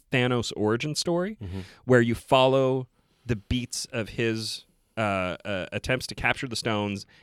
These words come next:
Speaker 1: and also his relationship with Gamora and Nebula and kind of how that plays with, with Quill and those guys. I think that could have been a successful narrative feature film with an emotional arc,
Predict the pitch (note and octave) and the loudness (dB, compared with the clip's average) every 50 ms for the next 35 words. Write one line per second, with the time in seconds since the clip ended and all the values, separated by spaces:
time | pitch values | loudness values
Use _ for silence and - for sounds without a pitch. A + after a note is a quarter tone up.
0 | _ - A#2+ A#2+ A2 A#2 A#2+ - C#3 B2 B2 A#2+ G#2 G#2 G#2 G2+ G#2+ A2 - A#2+ | _ -2 -2 0 0 0 0 0 0 0 0 0 -2 -2 -2 -2 -2 -2 -2 -4
1 | - - G#2+ F#2+ - G#2+ G2+ F#2+ A2 - G2+ G2 G2+ G#2 G#2 G2+ G2+ G2+ - F#2+ | -4 -4 -4 -4 -2 -4 -4 -2 -2 -2 -2 0 2 2 4 4 2 2 0 0
2 | F#2+ G2 G2+ G2+ G2+ G2 F2 E2+ E2 F2 F#2+ - - - - _ _ _ - G#2 | -2 -2 -2 -2 -2 -4 -4 -4 -6 -6 -8 -12 -16 -20 -20 _ _ _ -4 -2
3 | G#2 G2+ - A#2 G2+ F2+ - - A#2 A2 G#2+ G#2+ G#2 G2 - - - - - A2 | -2 -2 -2 -2 -4 -2 0 0 2 4 4 4 4 2 0 -4 -8 -4 0 0
4 | G2 F#2+ G2 G2 G2 G2+ F#2+ F2+ F2+ F2 F2 G2+ - - - G#2+ G2+ F#2 F2+ F2+ | 0 0 0 -2 -2 -2 0 0 0 0 -2 -4 -10 -14 -8 -4 -4 -4 -4 -6
5 | - - - A2+ G#2 F#2+ F#2 F2+ F2 F2+ F#2+ G2+ _ _ _ _ _ _ _ - | -8 -4 0 2 2 2 2 2 0 -2 -4 -8 _ _ _ _ _ _ _ -6
6 | F#2+ F#2+ G#2 A2 A2 - G#2+ F#2+ F#2 F2+ - - - _ _ _ _ _ - D3+ | -2 0 2 2 2 2 0 0 0 -2 -4 -8 -18 _ _ _ _ _ 4 4
7 | F3+ G3 D#3+ F#3 D#3+ - - F3+ E3 C3+ C#3 C#3 C3+ B2+ - - B2+ - - - | 4 4 2 0 0 0 0 0 0 2 2 0 0 0 -2 -4 -6 -6 -2 0
8 | D3 C3 - - - C3+ B2 A#2+ A2+ - - - _ _ - B2 A2+ A#2 C3+ C3+ | 0 0 0 -2 -2 -2 -2 -2 -4 -6 -10 -20 _ _ -16 -8 -2 2 4 6
9 | D3 D#3 D#3 D3 C#3 B2 - - - D3+ C#3+ - - C#3+ B2 - - - C3+ A#2+ | 6 6 6 4 4 2 0 -2 -2 -2 -2 0 0 0 -2 0 2 4 6 6
10 | A2+ G#2+ G#2 G#2+ G2+ A2 G#2 G#2 G2 F#2+ G#2 A#2+ C#3+ D#3 - - - C3 A2+ - | 6 4 4 2 0 0 2 2 0 4 8 8 8 8 8 4 0 -2 -2 -2
11 | - A2+ A2+ A2 A2 - - - | 0 2 2 2 0 -4 -10 -20